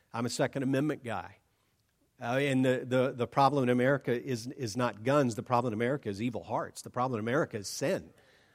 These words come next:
Uh, we're sinners. We're sinners by birth, and we're sinners by choice. Uh, you know, and I, again, I'm not, I'm not trying to get in the political spectrum. And, and again, I don't try to be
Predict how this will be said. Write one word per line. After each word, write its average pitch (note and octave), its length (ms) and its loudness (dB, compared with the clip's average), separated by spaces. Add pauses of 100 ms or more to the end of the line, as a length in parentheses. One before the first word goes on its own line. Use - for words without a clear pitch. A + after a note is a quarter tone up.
(140)
Uh, A2 80 -4
we're D3+ 160 6
sinners. D#3 460 6
We're B2 120 -2
sinners E3 280 4
by C3 160 6
birth, C#3+ 280 4
and D3 60 0
we're A#2+ 60 0
sinners B2+ 300 -2
by A2 160 -2
choice. - 580 -12 (520)
Uh, A2+ 100 -2
you A#2+ 160 4
know, C#3 120 8
and C3+ 100 6
I, D3 120 0
again, C3+ 540 4
I'm B2+ 160 0
not, C#3+ 180 2 (640)
I'm A#2+ 160 -2
not C#3 220 4
trying D3 320 6
to C#3 240 6 (400)
get D3 340 4 (140)
in C3+ 140 2
the B2+ 80 0
political C#3 460 2
spectrum. C#3+ 460 2
And, B2+ 120 4
and C#3 260 -2
again, C3+ 320 4
I D3 140 4
don't F3+ 120 0
try D3 220 2
to C3 80 2
be A#2 320 -2